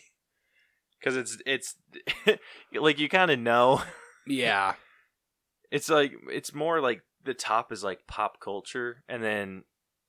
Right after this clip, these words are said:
Speaker 1: once you get kind of into the more vague pop culture, then it gets into, like, horror stuff.
Speaker 2: Yeah.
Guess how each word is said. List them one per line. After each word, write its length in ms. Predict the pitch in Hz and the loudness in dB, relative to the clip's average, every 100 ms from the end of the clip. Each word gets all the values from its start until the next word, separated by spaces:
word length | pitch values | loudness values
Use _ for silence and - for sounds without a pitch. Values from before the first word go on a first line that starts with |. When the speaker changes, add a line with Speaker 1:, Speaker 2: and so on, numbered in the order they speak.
| _ _ | _ _
Speaker 1:
once 260 | 113 123 120 | -6 -4 -6
you 60 | |
get 240 | 104 110 - | -2 -2 0
kind 160 | 110 101 | -2 -2
of 140 | 90 - _ _ - | -6 -12 _ _ -10
into 480 | 110 101 87 - 101 | -10 -10 -14 -6 -6
the 60 | |
more 320 | 95 95 95 | -4 -2 -2
vague 720 | 87 87 92 90 95 98 90 _ _ _ _ | -4 -4 -2 0 -2 -4 -8 _ _ _ _
pop 260 | - 107 - | -2 -2 -2
culture, 400 | 104 101 113 101 | -6 -6 -6 -4
then 180 | 92 | -4
it 100 | 92 | -6
gets 240 | 85 92 - | -8 -12 -12
into, 260 | 90 92 | -12 -10
like, 240 | 82 76 - _ _ _ _ | -10 -12 -16 _ _ _ _
horror 500 | _ - 95 90 90 | _ -4 -2 -2 -4
stuff. 500 | - - 95 95 - - | -8 -8 -6 -6 -8 -14
Speaker 2:
Yeah. 320 | 101 92 | -12 -10